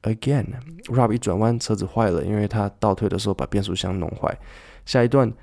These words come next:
“An extensive search began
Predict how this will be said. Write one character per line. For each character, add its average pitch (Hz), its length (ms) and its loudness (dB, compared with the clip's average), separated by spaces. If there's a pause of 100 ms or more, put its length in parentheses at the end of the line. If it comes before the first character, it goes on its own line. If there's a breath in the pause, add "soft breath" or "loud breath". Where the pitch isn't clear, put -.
(880 soft breath)
“An 110 300 4
extensive 156 1200 2
search - 720 -2 (120)
began 110 760 0